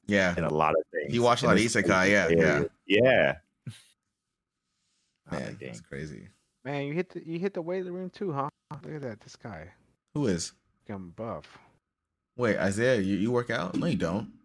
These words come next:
Speaker 2: Lately, yeah.
Speaker 1: Really?
Speaker 3: Yeah, man.
Speaker 2: I,
Speaker 1: Oh,
Speaker 2: I go
Speaker 1: that's
Speaker 2: three days a
Speaker 1: right.
Speaker 2: week.
Speaker 3: Over here.
Speaker 1: You have that gym, the Lifetime Fitness, or, or whatever it is.
Speaker 2: Yeah.
Speaker 1: What is it? Is it
Speaker 2: <laughs>
Speaker 1: Lifetime?
Speaker 2: Yeah, Lifetime.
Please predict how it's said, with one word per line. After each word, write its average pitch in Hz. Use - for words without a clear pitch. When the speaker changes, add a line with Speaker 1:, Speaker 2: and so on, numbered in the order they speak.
Speaker 2:
Lately, 82
yeah. 76
Speaker 1:
Really? 131
Speaker 3:
Yeah, 170
man. 165
Speaker 2:
I, 95
Speaker 1:
Oh, 143
Speaker 2:
I 175
go 165
Speaker 1:
that's 120
Speaker 2:
three -
days -
a -
Speaker 1:
right. -
Speaker 2:
week. -
Speaker 3:
Over 101
here. 98
Speaker 1:
You 147
have 156
that 147
gym, 139
the 120
Lifetime 139
Fitness, 123
or, 110
or 113
whatever 123
it 101
is. 95
Speaker 2:
Yeah. 85
Speaker 1:
What 143
is 165
it? 170
Is 127
it 135
Speaker 2:
<laughs> -
Speaker 1:
Lifetime? 196
Speaker 2:
Yeah, 87
Lifetime. 73